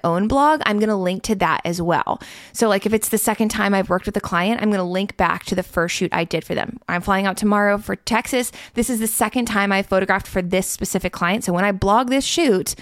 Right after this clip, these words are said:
I'm going to link back to the first blog post that I did for her original shoot. Step number three, then I'm going to import the photos and add in what's called alt text for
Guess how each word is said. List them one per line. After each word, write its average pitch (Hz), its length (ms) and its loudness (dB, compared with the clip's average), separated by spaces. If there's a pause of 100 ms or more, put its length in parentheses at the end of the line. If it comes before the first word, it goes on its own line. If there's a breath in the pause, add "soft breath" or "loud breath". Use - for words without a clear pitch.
(320 loud breath)
I'm 220 200 4
going 233 200 2
to 240 160 -2
link 214 340 0
back 233 360 2
to 220 160 0
the 226 160 0
first - 400 -2
blog 196 240 0
post 180 200 0
that 180 100 0
I 175 60 0
did 175 320 -2
for 202 200 -2
her 226 180 0
original 254 380 -2
shoot. - 240 -6 (960 loud breath)
Step 254 200 2
number 233 220 4
three, 285 300 2
then 262 160 4
I'm 285 80 4
going 269 220 2
to - 260 0
import 277 520 2
the 294 80 -2
photos 202 540 0
and 202 220 2
add 185 260 0
in 190 220 0
what's 190 160 -2
called 175 300 0 (140)
alt - 340 0 (140)
text - 560 -4 (240 loud breath)
for 240 220 0